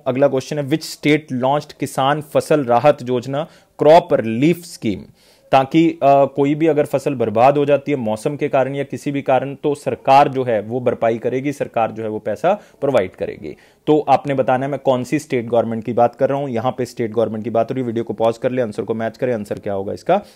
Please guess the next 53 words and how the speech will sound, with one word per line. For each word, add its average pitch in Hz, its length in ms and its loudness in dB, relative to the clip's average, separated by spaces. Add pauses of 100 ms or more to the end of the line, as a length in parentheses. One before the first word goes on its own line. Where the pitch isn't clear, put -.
(180)
झारखंड 120 500 0
होगा 139 180 2
दोस्तों, 131 320 -4
आंसर 113 240 -6
क्या 98 160 -6
होगा? 117 200 0
डी 110 320 -2
होगा। 85 420 -6 (260)
तो 120 280 0
जो 123 140 -2
बच्चे 135 260 0
सही 135 200 0
बता 131 220 2
रहे 131 100 2
हैं, 117 80 -8
बिल्कुल 113 240 -6
सही 135 180 -4
बता 127 200 0
रहे 139 120 0
हैं। 175 80 -6 (320)
झारखंड 131 480 2 (120)
क्रॉप 143 320 6
रिलीफ 123 300 -2
स्कीम, 151 420 -4
किसान 131 420 -4
फसल 127 300 0
राहत 110 320 2
योजना, 135 440 -2 (280)
जो 123 100 0
कि 151 120 0
प्राइम 139 320 2
मिनिस्टर 139 560 0
इंश्योरेंस 139 680 2
स्कीम 143 280 -2
है 131 60 -2
फार्मर्स 123 520 -2
की, 143 120 -6
वो 127 120 -2
रिप्लेस 139 440 -2
कर 104 180 -6
देगी। 95 340 -8 (300)
और 131 140 2
कौन 135 320 -2
सी 165 180 -4
स्कीम 143 320 -4
को 151 120 0
रिप्लेस 131 420 -2
कर 127 160 -4
देगी, 131 260 -4
ये, 151 120 -4
ये 113 240 -2
भी 156 300 -2
आप 123 240 -2